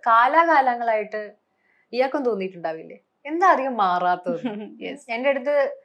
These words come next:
Speaker 2: വലിച്ചു
Speaker 1: ആ,
Speaker 2: നീട്ടുന്നുണ്ടോ?
Speaker 1: അതെ, എന്തുകൊണ്ടാണ് ഇതുപോലെയുള്ള co-, കോണ്ടന്റ് പോകുന്നത്
Speaker 2: ഉം.
Speaker 1: എന്നുള്ളത്.
Speaker 2: ഉം.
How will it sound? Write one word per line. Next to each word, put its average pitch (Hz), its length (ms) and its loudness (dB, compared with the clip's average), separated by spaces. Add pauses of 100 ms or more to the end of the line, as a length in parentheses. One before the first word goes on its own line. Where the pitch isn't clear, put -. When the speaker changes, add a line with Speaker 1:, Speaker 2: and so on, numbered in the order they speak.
(340)
Speaker 2:
വലിച്ചു 226 300 0
Speaker 1:
ആ, - 20 -2
Speaker 2:
നീട്ടുന്നുണ്ടോ? 214 580 -8
Speaker 1:
അതെ, 208 380 -2
എന്തുകൊണ്ടാണ് 330 540 4
ഇതുപോലെയുള്ള 320 680 6
co-, 262 260 6
കോണ്ടന്റ് 247 460 4
പോകുന്നത് 208 560 0
Speaker 2:
ഉം. 196 240 -12 (240)
Speaker 1:
എന്നുള്ളത്. 196 440 -4
Speaker 2:
ഉം. 196 360 -14